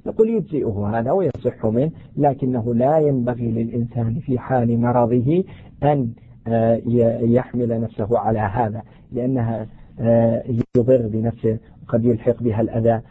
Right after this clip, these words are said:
والنبي صلى الله عليه وسلم قال: "رخصة"، إن الله يحب أن تؤتى رخصه كما يكره أن تأتي، أن تأتي، آه، أو أن، آه، تؤتى معصيته. فينبغي الإنسان أن يسهل على نفسه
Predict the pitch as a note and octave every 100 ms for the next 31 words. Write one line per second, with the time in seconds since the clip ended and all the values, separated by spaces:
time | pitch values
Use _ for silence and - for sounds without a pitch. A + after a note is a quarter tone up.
0 | - C3+ C#3+ B2+ B2 A#2 A#2+ A2 G#2+ G#2+
1 | A#2+ A#2+ A#2 B2 A#2+ A#2+ C#3 C#3+ A#2+ G#2
2 | C#3 F3 - - - C#3 D#3+ C#3+ C3 A#2+
3 | B2 - E3 B2 C3+ D3 F3+ - C#3 C#3+
4 | - - - E3+ - C3 - C3+ C#3 C#3
5 | C3+ C3+ A#2+ A#2 A2+ C3+ A#2+ - C3 F#2
6 | A#2+ B2+ - - A#2+ B2+ - - - A#2+
7 | A#2 - A#2+ A#2+ - A#2 A#2+ - A#2 A2+
8 | A#2 A#2 C#3+ - B2 A#2+ A2+ - A#2 A2
9 | A2+ G#2 A2+ A2+ A#2 - - - A3 -
10 | A3 F#3 A#2 A2+ A2+ A2 C#3+ A#2 A#2+ A#2+
11 | B2 G2+ B2+ F3 - - - - A2+ A#2+
12 | A2+ B2 C3 A#2+ A#2